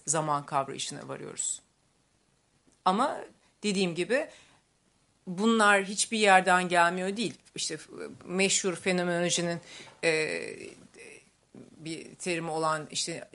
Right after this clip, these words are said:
şeylerin asıllarına dönelim. Bütün anlamı bu. Şeylerin kendi, pardon, şeylerin kendilerine dönelim. E,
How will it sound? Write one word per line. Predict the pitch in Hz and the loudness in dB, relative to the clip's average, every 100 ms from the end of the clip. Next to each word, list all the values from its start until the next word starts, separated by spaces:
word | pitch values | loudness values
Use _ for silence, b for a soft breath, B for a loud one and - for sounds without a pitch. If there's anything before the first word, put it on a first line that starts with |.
| - | -2
şeylerin | - 185 175 180 180 190 | 2 4 4 4 2 0
asıllarına | 165 - 180 180 170 165 160 | 2 2 4 2 2 0 -4
dönelim. | 165 180 285 311 262 - | -4 -2 -2 -4 -12 -8
Bütün | 202 - 247 | -6 -4 6
anlamı | 214 208 233 277 262 | 6 8 4 2 4
bu. | 196 - B B _ _ - 190 | 4 2 B B _ _ -16 -6
Şeylerin | - 233 220 220 226 | 0 2 4 4 4
kendi, | 233 214 208 | 2 2 2
pardon, | 202 208 170 | 4 2 2
şeylerin | - 196 190 185 | 0 2 2 0
kendilerine | 202 190 185 180 175 | 0 2 4 4 2
dönelim. | 160 165 190 254 | -2 -2 0 0
E, | 254 - - - - | 0 -6 -14 -14 -16